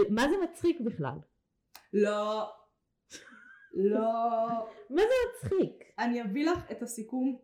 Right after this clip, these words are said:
Speaker 2: של וייזקרק, ערוץ היוטיוב וייזקרק, על קומדי, אני אסביר לך על ה-subversion of expectation, מה שאת רוצה, אבל
Speaker 1: אבל
Speaker 2: לא עכשיו.
Speaker 1: אם מצחיק זה דבר שאפשר לכמת
Speaker 2: כן.
Speaker 1: ולהכניס לנוסחאות,
Speaker 2: כן.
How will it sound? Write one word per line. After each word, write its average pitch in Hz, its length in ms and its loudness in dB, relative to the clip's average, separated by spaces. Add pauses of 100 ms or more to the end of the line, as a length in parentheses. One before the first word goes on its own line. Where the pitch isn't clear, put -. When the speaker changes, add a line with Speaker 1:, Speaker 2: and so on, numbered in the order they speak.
Speaker 2:
של 196 320 -4
וייזקרק, 254 600 0
ערוץ 220 320 -10
היוטיוב 214 460 -6
וייזקרק, 233 580 -6
על 185 80 -6
קומדי, 240 800 -4 (180)
אני 202 120 -2
אסביר 220 320 -4
לך 240 200 -2
על 196 120 -6
ה-subversion 214 760 -4
of 185 80 -10
expectation, 233 840 -6 (580)
מה 277 180 4
שאת 294 100 -4
רוצה, 277 280 -4 (360)
אבל 262 80 6
Speaker 1:
אבל 254 140 8
Speaker 2:
לא 311 220 8
עכשיו. 349 200 4
Speaker 1:
אם 415 120 4 (100)
מצחיק - 540 -6 (380)
זה 180 280 -2
דבר 190 340 0
שאפשר 190 640 -2 (680)
לכמת 175 760 2
Speaker 2:
כן. 180 80 -10
Speaker 1:
ולהכניס 180 520 2
לנוסחאות, 170 640 -2
Speaker 2:
כן. 196 280 -4